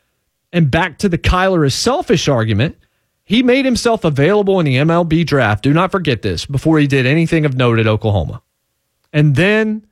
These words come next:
he went on and he won a Heisman Trophy, and he flourished under Lincoln Riley's scheme, and that changes, changes things for you a little bit. He enjoyed playing football, realized he was really good at it, probably already knew that.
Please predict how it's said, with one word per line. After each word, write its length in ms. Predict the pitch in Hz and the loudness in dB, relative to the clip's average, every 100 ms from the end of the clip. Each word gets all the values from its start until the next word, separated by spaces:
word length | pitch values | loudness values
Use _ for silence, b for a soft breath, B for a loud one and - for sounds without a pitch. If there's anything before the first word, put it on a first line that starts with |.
| _ _ | _ _
he 100 | 151 | -2
went 220 | 143 165 | 0 2
on 160 | 151 151 | 2 0
and 80 | 135 | 0
he 60 | |
won 240 | 120 147 147 | 0 0 0
a 40 | |
Heisman 420 | 131 147 143 143 | 0 0 0 -2
Trophy, 500 | 131 135 120 127 113 b b - | 0 0 0 -2 -4 b b -10
and 80 | 117 | -6
he 80 | |
flourished 640 | 101 - 160 175 170 - 160 | -6 -4 0 2 2 0 -2
under 260 | 151 147 | 0 0
Lincoln 320 | 139 139 143 | 0 0 0
Riley's 440 | 131 123 123 120 110 | 0 2 0 -2 -4
scheme, 520 | - 107 101 90 98 _ _ - | -6 -2 0 -2 -4 _ _ -8
and 160 | 131 127 | -2 0
that 160 | 147 | -2
changes, 500 | - 160 143 120 110 113 87 - | -2 0 2 0 0 -2 -4 -8
changes 380 | - 233 170 - | -2 0 0 0
things 200 | 117 92 | -2 -2
for 180 | 117 95 | -2 0
you 80 | |
a 20 | 98 | 0
little 160 | 92 | -2
bit. 240 | 98 - - _ _ _ _ | -2 -6 -10 _ _ _ _
He 140 | - 143 | -2 0
enjoyed 400 | 139 147 185 151 | 2 2 2 2
playing 260 | 139 120 | 0 0
football, 480 | 104 110 107 69 - _ _ - | -2 -4 -2 -4 -6 _ _ -2
realized 400 | 143 143 139 156 | 0 2 0 0
he 60 | |
was 120 | 143 | 0
really 220 | 110 160 160 | 2 0 0
good 240 | 135 175 | 0 0
at 140 | 131 | 0
it, 80 | 90 | -2
probably 260 | 185 240 208 | 0 2 2
already 340 | 190 196 175 | 2 2 2
knew 220 | 147 180 | 2 2
that. 320 | 220 104 - | 0 -2 -4